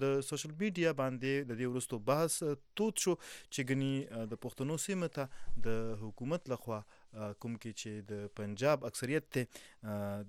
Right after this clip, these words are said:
په هغه نظر نشي کتلی کوم چې د پنجاب وګړو ته. خو فوز وروستو دغه بیان، آه، رد کړی، وایي چې، آه، دا د نورو عناصرو لخوا ملک کې فرقه ییز فساد جوړولو هڅې دي. م،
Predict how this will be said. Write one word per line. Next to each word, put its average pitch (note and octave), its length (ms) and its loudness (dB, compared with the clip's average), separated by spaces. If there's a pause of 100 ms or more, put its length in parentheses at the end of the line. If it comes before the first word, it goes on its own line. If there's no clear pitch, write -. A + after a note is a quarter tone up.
(140)
په A2 60 -4
هغه G#2+ 420 2
نظر A2 300 0
نشي B2 240 -2
کتلی A#2 340 -6
کوم G#2 160 -6
چې G2 120 -10
د G2+ 60 -6
پنجاب G2+ 400 -2
وګړو G#2 240 -2
ته. G2+ 180 -6 (360)
خو F2+ 80 -10
فوز E3 460 6
وروستو A#2 300 -2
دغه G#2 200 0
بیان، G2+ 480 -2 (120)
آه، G2 200 -6
رد G#2 240 -6
کړی، D#3 160 6
وایي C3 280 4
چې، A2+ 240 -2 (360)
آه، G#2 120 -4 (120)
دا A#2 240 6
د G2+ 140 -6
نورو B2+ 460 4
عناصرو A2 420 0
لخوا A#2 380 4 (340)
ملک B2 280 2 (120)
کې A2+ 220 -2 (180)
فرقه G#2+ 260 -4
ییز A#2 280 0 (180)
فساد G#2+ 340 -2
جوړولو G#2 480 0 (280)
هڅې A2 220 0
دي. G#2 200 -2 (500)
م، G#2 300 -4